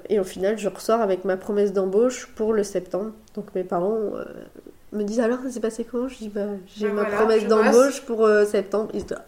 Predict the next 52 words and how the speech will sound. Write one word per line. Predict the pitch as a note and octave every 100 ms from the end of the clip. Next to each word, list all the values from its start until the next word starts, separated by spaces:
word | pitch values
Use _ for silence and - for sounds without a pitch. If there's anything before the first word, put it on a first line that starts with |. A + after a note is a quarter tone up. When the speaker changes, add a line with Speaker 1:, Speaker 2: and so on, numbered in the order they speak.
| -
Speaker 1:
Oh, |
Speaker 2:
<laughs> | A3+ - - A3 - - B3 C#4 B3+ B3+ -
Speaker 1:
ok. » | B3 A#3+ -
Speaker 2:
Et | G3+ B3+ E4+
Speaker 1:
Donc, | B3 A3+
Speaker 2:
voilà. | A3+ G#3+
Speaker 1:
euh, | G#3+
voilà. | G#3 G3+ G#3+
Donc, | B3+ C#4+ E4+
j'ai, | C4+ B3 B3+ B3 A#3 A#3
j'ai | A3+ A3 B3+
eu | D4+
mon | D4
premier | C#4+ D4 C4
stage | B3+ - C#4 C#4
avec | A#3+ A3 G#3+
Hermé, | A#3 A3 G#3+ A3 B3 C4+
mon | C4+ G#3+
premier | G#3 A#3+ A#3
C | A#3+ - G#3+
D | G#3
I | G#3+ B3 B3+
avec | G3 G3
monsieur | G3+ - A#3+
Hermé | G3 F#3+ A3
aussi. | F#3+ - - - - -
Speaker 2:
Ok. | A3 G#3 - F#3 G3+ - _
Speaker 1:
Donc, | G3+ F#3+ -
Speaker 2:
Tu | G#3+
y |
Speaker 1:
euh, | G#3
Speaker 2:
restes | G3+ -
combien | G3+ G3+ F#3+
de | F#3
temps ? | G#3+ - - -
Speaker 1:
j'y | G#3+ G#3
reste | A#3+ C4 C4+ A3+ -
un | A3
petit | A3+ -
peu | C4+
plus | C4 C#4+
d'un | B3 A3+
an. | G#3 A#3+ - -
Speaker 2:
Ok. | A3 G#3+ A3 C#4+ - - - - - - - A3+
Speaker 1:
Euh, | A#3
tout | A3+ C4+
simplement | C#4+ C#4 C#4 C4+ C#4
parce | C4 A#3+
que | - B3+
j'ai | A3+ A3+
fait | A3+ - B3+
le | A#3+ A3+ A3 G#3 G3+ G#3 G#3 G3+